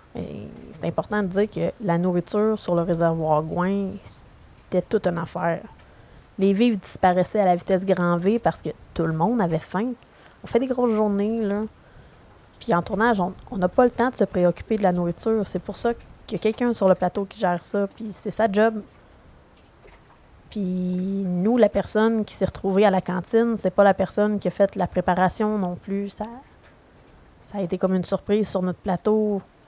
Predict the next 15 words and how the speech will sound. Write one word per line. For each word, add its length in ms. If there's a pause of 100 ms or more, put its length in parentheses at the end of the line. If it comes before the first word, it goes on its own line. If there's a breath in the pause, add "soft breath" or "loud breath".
(360)
Il 60
a 20
fallu 200
se 100
revirer 340
sur 200
un 80
dix 120
scènes, 460
puis 300 (1300 soft breath)
si 540
au 120
début 200
du 120
tournage, 800